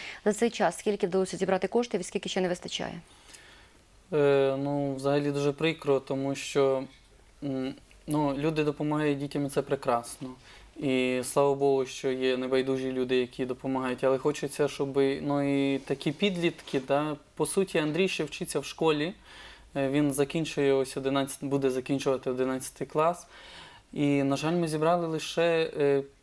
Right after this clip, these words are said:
Speaker 2: після тої інформаційної кампанії, яку розпочали, всього тисячу чотириста гривень.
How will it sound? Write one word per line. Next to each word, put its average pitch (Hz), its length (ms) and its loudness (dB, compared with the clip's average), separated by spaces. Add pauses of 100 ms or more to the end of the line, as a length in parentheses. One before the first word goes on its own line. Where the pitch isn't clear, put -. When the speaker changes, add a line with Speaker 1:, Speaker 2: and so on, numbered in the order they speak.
(160)
Speaker 2:
після 156 480 2
тої 143 680 0
інформаційної 143 640 0
кампанії, 147 520 0
яку 139 200 -4
розпочали, 143 600 -2
всього 143 280 0
тисячу 147 420 -4
чотириста 139 580 0
гривень. 113 320 -4